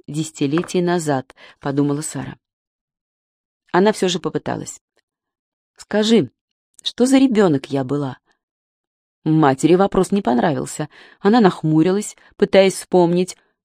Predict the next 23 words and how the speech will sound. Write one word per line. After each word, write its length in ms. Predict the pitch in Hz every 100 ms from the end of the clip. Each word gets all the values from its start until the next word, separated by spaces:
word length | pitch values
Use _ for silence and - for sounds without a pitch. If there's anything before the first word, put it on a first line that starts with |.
| _ _ _
«Хорошей 540 | - 160 127 135 202
девочкой 460 | 196 254 247 - 233
ты 100 | 233
была, 220 | 175 139
доброй. 520 | 127 143 165 226 226 - - -
Да, 680 | 131 123 139 180 320 165 131 -
да, 160 | 349 277
конечно», 580 | 339 359 147 - 131 - _ 156
закивала 440 | 143 151 139 135
она. 280 | 135 131 127 - _ _ _ _ _ _ _ _ _ _ -
«А 120 | 175
Хелл?» 460 | - - 139 170 214 _ _ _
спросила 580 | _ - 160 160 170 151
Сара 260 | - 202 220
и 80 |
подумала, 560 | 220 220 180 165 151 151 - - _ _ _ _ _
«Почему 340 | - - 226
я 80 | 311
никогда 360 | 311 262 185 226
не 120 | 240
думаю 400 | 202 233 226 -
об 180 | 208 185
отце? 580 | 208 - - - 131